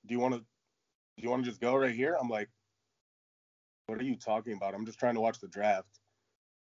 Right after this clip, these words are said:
you know? And it got to the, he just kept going, kept going. And it got to the point, if, if we weren't, you know, at the N F L draft, if we were at a normal bar or something, he, he would have gotten clocked,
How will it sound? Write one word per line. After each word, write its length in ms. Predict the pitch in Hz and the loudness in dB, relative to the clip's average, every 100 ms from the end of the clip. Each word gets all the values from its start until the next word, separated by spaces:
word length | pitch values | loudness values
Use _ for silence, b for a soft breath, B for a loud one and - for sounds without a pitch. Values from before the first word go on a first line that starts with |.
| - | -6
you 80 | 107 | 0
know? 260 | 104 104 - _ _ - | 2 2 -2 _ _ -6
And 400 | 113 110 110 110 - _ _ | 0 2 2 0 -6 _ _
it 140 | - 131 | -4 8
got 180 | 151 143 | 10 10
to 100 | 131 | 2
the, 80 | 123 | -4
he 100 | 139 | -6
just 200 | 131 113 | -6 -4
kept 220 | 139 117 | -2 0
going, 360 | 127 127 110 107 | 2 2 0 -6
kept 240 | 127 127 | -6 -4
going. 340 | 127 127 107 101 _ - | -2 -2 -2 -12 _ -12
And 540 | 117 117 113 110 110 107 _ _ _ _ _ - | -6 -4 -2 -2 -4 -8 _ _ _ _ _ -4
it 100 | 131 | 2
got 160 | 139 | 4
to 100 | 131 | 2
the 60 | 120 | -2
point, 240 | 139 127 | -2 -2
if, 100 | 123 113 | -4 -8
if 100 | 127 | -8
we 180 | 117 170 | 2 4
weren't, 280 | 175 165 151 _ | 6 4 2 _
you 140 | 139 135 | -6 0
know, 280 | 127 123 - _ _ _ _ - - - | 0 0 -6 _ _ _ _ -20 -10 0
at 160 | 131 | 0
the 120 | 135 131 | 2 -2
N 100 | 131 | 0
F 100 | 135 | -2
L 100 | 123 | -2
draft, 380 | 127 131 131 - _ | 0 2 2 0 _
if 60 | |
we 120 | 127 | -8
were 100 | 123 | -4
at 120 | 123 120 | -4 -4
a 80 | |
normal 320 | 123 127 127 113 | -2 -2 -2 0
bar 260 | 123 131 127 | 2 2 0
or 60 | |
something, 400 | 127 131 127 135 131 _ _ _ _ _ - | -4 -6 -4 -8 -10 _ _ _ _ _ -12
he, 220 | 120 123 107 - | -10 -10 -14 -4
he 160 | 127 | 2
would 160 | 123 117 | 4 4
have 60 | |
gotten 240 | 110 110 95 | 4 4 4
clocked, 420 | 117 107 98 - | 10 10 10 0